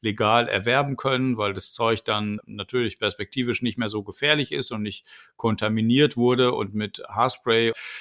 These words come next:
oder künstlichem Cannabinoiden besprüht worden ist. Deswegen haben die durchaus gute Gründe, warum sie, äh, dafür werben. Das sind die lautesten so, nach ma-, zumindest was bei mir ankommt.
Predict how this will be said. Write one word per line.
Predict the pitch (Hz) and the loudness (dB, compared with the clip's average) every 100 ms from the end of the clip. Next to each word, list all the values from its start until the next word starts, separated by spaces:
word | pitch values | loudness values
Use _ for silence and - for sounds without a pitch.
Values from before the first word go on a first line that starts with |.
| - | -10
oder | - 98 98 95 | -4 0 2 0
künstlichem | - 135 - 117 113 110 113 | -2 -2 0 -2 -2 -4 -2
Cannabinoiden | 117 110 107 113 113 - 147 135 | -2 -2 0 0 -2 -2 -2 -2
besprüht | 120 - - 123 120 - - | -2 -4 -4 -2 -2 -6 -6
worden | 113 117 120 117 | -2 0 0 -4
ist. | 120 113 | -6 -6
Deswegen | 107 98 113 107 | -6 -6 -4 -2
haben | 98 113 | -2 -2
die | 110 | -6
durchaus | 107 85 110 - | -6 -6 -6 -4
gute | 123 113 | -6 -6
Gründe, | 101 104 131 135 | -4 -2 0 0
warum | 117 101 113 | 0 0 -2
sie, | 113 104 101 _ _ _ _ | -2 -2 -4 _ _ _ _
äh, | 104 | -4
dafür | 101 101 107 95 | 0 0 0 2
werben. | 101 120 | 2 2
Das | 117 113 | 0 0
sind | 175 131 | -2 0
die | 113 | 2
lautesten | 95 101 139 180 165 - 180 | 4 4 4 2 0 -2 -2
so, | 180 165 196 170 | -2 -2 -2 -2
nach | 135 | -2
ma-, | 120 - 113 | -2 -6 -6
zumindest | - 110 107 - | -2 0 0 -2
was | 98 | -2
bei | 98 | -2
mir | 92 110 135 | -2 0 0
ankommt. | 151 151 - 160 196 208 | -2 -4 -2 0 0 -2